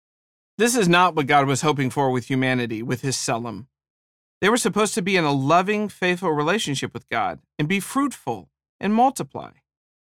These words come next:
And the details of the story are even more heart-wrenching. In Genesis eleven thirty, we learn that Sarah cannot have children.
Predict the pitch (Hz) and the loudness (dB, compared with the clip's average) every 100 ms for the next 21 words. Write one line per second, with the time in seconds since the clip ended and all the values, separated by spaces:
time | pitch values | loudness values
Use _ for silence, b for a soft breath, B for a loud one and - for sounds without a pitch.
0 | _ _ _ _ 151 147 139 165 240 226 | _ _ _ _ -2 0 0 2 2 2
1 | 208 180 170 156 - 165 165 160 147 151 | 0 -2 -4 -4 0 2 2 2 0 2
2 | 156 147 139 139 131 131 90 110 101 - | 2 2 2 2 2 0 -2 -6 -8 -8
3 | 110 104 - _ _ _ _ - 165 147 | -10 -12 -20 _ _ _ _ 0 2 4
4 | 226 262 - 220 196 175 180 180 156 165 | 4 4 0 0 2 4 2 0 0 2
5 | 147 135 131 135 147 147 131 - 156 156 | 2 2 0 0 2 0 -2 -2 2 2
6 | 156 - 135 127 135 143 131 120 - - | 0 -2 0 2 2 2 -2 -4 -6 -4
7 | 131 117 104 78 | -6 -6 -12 -14